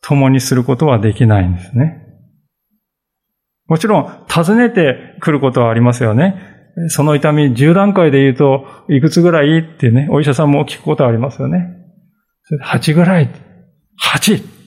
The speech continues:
それは相当な痛みなんだなと想像できるわけです。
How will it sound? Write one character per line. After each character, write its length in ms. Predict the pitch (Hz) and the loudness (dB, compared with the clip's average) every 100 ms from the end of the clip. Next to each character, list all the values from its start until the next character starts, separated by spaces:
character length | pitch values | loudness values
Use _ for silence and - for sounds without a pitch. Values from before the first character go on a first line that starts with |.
| _ _ _ _ _ _ _ | _ _ _ _ _ _ _
そ 160 | - | -6
れ 100 | 147 | -2
は 80 | 165 | 0
相 260 | - 151 175 | 0 -4 -2
当 160 | 180 | -2
な 140 | 240 - | -2 -2
痛 180 | 180 180 | -2 0
み 80 | |
な 120 | 175 160 | 2 2
ん 40 | |
だ 120 | 143 | 2
な 120 | 143 | 0
と 100 | 139 | -2
想 380 | 127 - 180 208 | -4 0 2 2
像 260 | 202 202 196 | 2 2 2
で 120 | 170 | 0
き 120 | 170 | 0
る 120 | 120 | -2
わ 80 | 98 | -2
け 80 | - | -8
で 100 | 135 | -14
す。 160 | - | -16